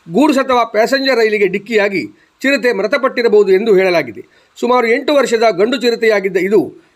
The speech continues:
ಕಳೆದ ಹಲವು ದಿನಗಳಿಂದ ತೊಡೂರು ಜಡ್ಡಿಗದ್ದ ಅರಣ್ಯ ಲಂಚಿನ ಪ್ರದೇಶದಲ್ಲಿ ಕಾಣಿಸಿಕೊಳ್ಳುತ್ತಿತ್ತು ಎಂದು ಸ್ಥಳೀಯರು ತಿಳಿಸಿದ್ದಾರೆ. ಶನಿವಾರ ಬೆಳಿಗ್ಗೆ ಚಿರತೆಯ ಶವವನ್ನು ನೋಡಿದ ಸ್ಥಳೀಯರು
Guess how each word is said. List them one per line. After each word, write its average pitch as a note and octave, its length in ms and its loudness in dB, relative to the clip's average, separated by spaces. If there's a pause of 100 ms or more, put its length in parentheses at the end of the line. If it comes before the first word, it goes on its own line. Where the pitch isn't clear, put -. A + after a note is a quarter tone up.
(120)
ಕಳೆದ A3 240 2
ಹಲವು C#4+ 260 2
ದಿನಗಳಿಂದ G#3+ 440 2 (400)
ತೊಡೂರು C#4+ 300 2
ಜಡ್ಡಿಗದ್ದ A#3 560 -2 (180)
ಅರಣ್ಯ A#3+ 340 0
ಲಂಚಿನ A3 280 0
ಪ್ರದೇಶದಲ್ಲಿ F#3+ 600 0 (160)
ಕಾಣಿಸಿಕೊಳ್ಳುತ್ತಿತ್ತು G3 800 0 (380)
ಎಂದು B3 220 0
ಸ್ಥಳೀಯರು C4 420 2
ತಿಳಿಸಿದ್ದಾರೆ. D#3 580 -2 (380)
ಶನಿವಾರ D4+ 420 0
ಬೆಳಿಗ್ಗೆ A#3+ 300 -2
ಚಿರತೆಯ A#3+ 380 -2
ಶವವನ್ನು G3+ 480 2
ನೋಡಿದ F#3+ 240 2 (260)
ಸ್ಥಳೀಯರು B3 400 2